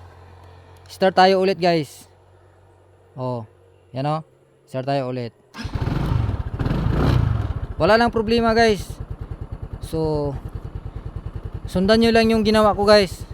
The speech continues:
Basic na basic lang. So, sana makatulong po ito sa ating, ah, mga kapwa Easy Ride user, guys.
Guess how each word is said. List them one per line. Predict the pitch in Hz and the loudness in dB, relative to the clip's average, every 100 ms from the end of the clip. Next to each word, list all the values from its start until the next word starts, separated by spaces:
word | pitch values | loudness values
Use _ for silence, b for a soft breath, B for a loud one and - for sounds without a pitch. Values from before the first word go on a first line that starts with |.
| - - - - - - - | -14 -14 -14 -14 -16 -12 -4
Basic | 208 208 208 | -2 -2 -4
na | 202 | -2
basic | 202 175 190 185 | -2 -2 -2 0
lang. | 180 156 - - - - - - - - - - | 0 0 -8 -12 -14 -14 -12 -12 -12 -12 -12 -12
So, | - 170 | -6 2
sana | 202 202 208 | 4 6 4
makatulong | 185 190 202 196 185 | 0 0 0 0 -2
po | 185 | -4
ito | 185 196 | -4 -2
sa | 175 170 | 0 -2
ating, | 185 175 | -2 -2
ah, | 170 | -2
mga | 165 170 160 | -2 -2 -2
kapwa | 160 - 156 147 | -2 0 0 0
Easy | - 151 | -4 -2
Ride | 151 147 | -2 -2
user, | 151 147 143 | -4 -4 -2
guys. | 139 143 - | -2 -2 -4